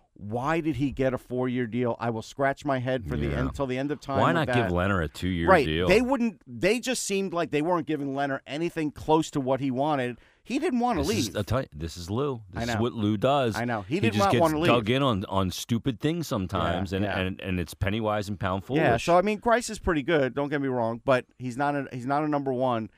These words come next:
Speaker 1: So Varlamov is definitely a step down. Now,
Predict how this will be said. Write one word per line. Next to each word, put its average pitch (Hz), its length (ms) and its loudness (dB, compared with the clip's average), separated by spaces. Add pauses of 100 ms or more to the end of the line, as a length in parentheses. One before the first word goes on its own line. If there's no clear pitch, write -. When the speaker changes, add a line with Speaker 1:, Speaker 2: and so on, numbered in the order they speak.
(340)
Speaker 1:
So 135 360 -2 (120)
Varlamov 170 580 0
is 127 100 -2
definitely 156 680 -2
a 120 80 -6
step - 380 -4
down. 110 340 -4
Now, 120 300 -2